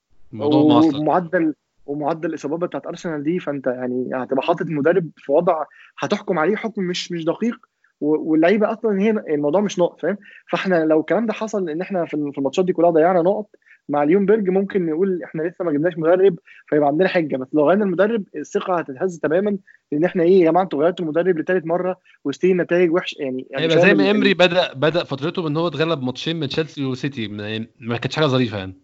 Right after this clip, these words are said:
Speaker 2: بالظبط يعني. فأنا أتخيل إن إحنا at least مستنيين، محتاجين نعدي لغاية يناير، وبعد كده نفكر بقى هنشوف هنعمل إيه و-، و-، ومين أحسن candidate للبوزيشن يعني.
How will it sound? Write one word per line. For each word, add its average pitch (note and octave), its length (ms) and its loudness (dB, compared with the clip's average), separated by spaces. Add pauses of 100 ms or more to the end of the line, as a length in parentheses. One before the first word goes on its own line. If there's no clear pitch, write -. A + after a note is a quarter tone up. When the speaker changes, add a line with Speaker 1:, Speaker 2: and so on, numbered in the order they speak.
(640)
Speaker 2:
بالظبط C3 520 -2
يعني. A2+ 200 -6 (480)
فأنا D3 140 2
أتخيل E3 260 2
إن D#3+ 80 0
إحنا D#3+ 280 0
at E3 140 -6
least F#3+ 140 -8
مستنيين، D3+ 600 0
محتاجين D3 320 0
نعدي D3 460 2
لغاية C3+ 280 2
يناير، D3 420 0 (360)
وبعد B2+ 220 -2
كده D3 120 2
نفكر D3 380 -4
بقى C#3 200 2
هنشوف C3 260 -8
هنعمل C3+ 240 -2
إيه C#3+ 200 2
و-، B2 560 -6 (400)
و-، A#2+ 320 0
ومين B2+ 340 2
أحسن B2+ 400 -2 (580)
candidate C3 340 4
للبوزيشن A#2 540 -2
يعني. G2+ 120 -12